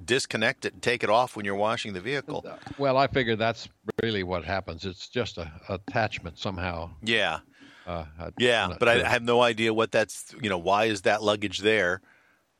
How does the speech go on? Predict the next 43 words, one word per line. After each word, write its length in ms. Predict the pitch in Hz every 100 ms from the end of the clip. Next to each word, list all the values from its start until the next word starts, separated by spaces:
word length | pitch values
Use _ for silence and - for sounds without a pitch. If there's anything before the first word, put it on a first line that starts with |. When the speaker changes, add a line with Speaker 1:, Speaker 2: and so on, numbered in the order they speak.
| -
Speaker 1:
Why 140 | 107 107
wouldn't 240 | 110 107
you 60 | 101
put 200 | 117 104
that 180 | 104 101
in 80 |
the 80 | 92
trunk? 380 | 82 113 92 92
I 80 | 98
don't 180 | 101 104
understand 400 | 101 92 - 101
what, 120 | 104
I 80 | 104
should 160 | 107 185
have 80 | 120
asked 300 | 113 110 -
him, 120 | 69 _ _ -
'cause 140 | 110
I, 120 | 107
you 200 | 127 120
know, 280 | 101 98 113
now 240 | 110 113 113
I'm 280 | 107 101 - _ _ _ _
befuddled 520 | 120 107 143 117 107
as 120 | 104 92
to 100 | 127
what 160 | 120
that, 260 | 113 107 104
what 180 | 123 117
that's 260 | 117 104
there 220 | - 110 113
for. 340 | - 85 78 - - - - -
Um, 520 | - 95 87 80 85 82 _ _ _ _ _ _ _
but, 400 | - 92 85 -
uh, 300 | 98 82 85 87 107 135
I'm 180 | 87 87
sure 200 | - 98
there's 200 | 90 85
somebody 360 | 104 92 85 80
out 160 | 76
there 140 | - 82
who 140 | 82
knows 380 | 80 80 82